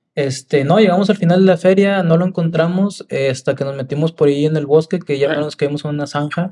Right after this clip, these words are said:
Speaker 2: Sí.
Speaker 1: Este
Speaker 2: Es que ahí están haciendo unas remodelaciones ahí en, en, por la, por
Speaker 1: Por
Speaker 2: la
Speaker 1: la
Speaker 2: zona donde
Speaker 1: Cineteca
Speaker 2: estaba,
Speaker 1: y todo
Speaker 2: sí,
Speaker 1: este
Speaker 2: por la
Speaker 1: rollo.
Speaker 2: Cineteca y todo.
Speaker 1: Este,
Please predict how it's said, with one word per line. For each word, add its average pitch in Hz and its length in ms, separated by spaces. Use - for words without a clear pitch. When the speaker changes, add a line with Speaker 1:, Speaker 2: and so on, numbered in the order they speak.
Speaker 2:
Sí. - 220
Speaker 1:
Este 135 580
Speaker 2:
Es 131 60
que 131 80
ahí 127 140
están 127 360
haciendo 135 240
unas 147 200
remodelaciones 123 800
ahí 120 200
en, 123 180
en, 110 300
por 113 200
la, 104 460
por - 80
Speaker 1:
Por 147 140
Speaker 2:
la 147 60
Speaker 1:
la 131 40
Speaker 2:
zona 139 220
donde 139 160
Speaker 1:
Cineteca 139 180
Speaker 2:
estaba, 123 160
Speaker 1:
y 139 60
todo 147 200
Speaker 2:
sí, 139 60
Speaker 1:
este 110 140
Speaker 2:
por 110 80
la 107 60
Speaker 1:
rollo. - 40
Speaker 2:
Cineteca 104 500
y 104 40
todo. 104 340
Speaker 1:
Este, 127 1300